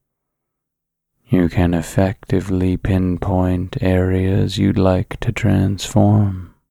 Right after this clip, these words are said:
Notice where you feel strong, where you feel weak,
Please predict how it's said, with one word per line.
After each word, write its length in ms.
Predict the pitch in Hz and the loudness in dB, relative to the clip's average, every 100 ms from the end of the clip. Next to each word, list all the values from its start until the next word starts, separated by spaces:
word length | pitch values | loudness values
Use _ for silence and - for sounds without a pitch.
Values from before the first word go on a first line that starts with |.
| _ _ _ _ _ _ _ _ _ _ _ _ _ _ _ _ _ _ _ _ _ _ _ _ _ - | _ _ _ _ _ _ _ _ _ _ _ _ _ _ _ _ _ _ _ _ _ _ _ _ _ -4
Notice 680 | 87 87 90 98 92 - - | 0 0 0 0 -2 -4 0
where 380 | 92 90 90 | 2 4 2
you 240 | 90 87 87 | 0 0 -2
feel 460 | - 90 87 90 | -2 0 0 0
strong, 1000 | 92 - - 90 90 90 90 87 92 92 - _ _ _ _ _ _ _ _ _ _ _ _ _ _ | -4 -6 -2 2 2 2 2 -2 -4 -8 -14 _ _ _ _ _ _ _ _ _ _ _ _ _ _
where 340 | - 85 82 | 0 2 4
you 180 | 82 82 | 4 2
feel 500 | 80 - 87 85 85 | 0 0 2 4 2
weak, 380 | 87 90 90 92 | 2 4 2 -2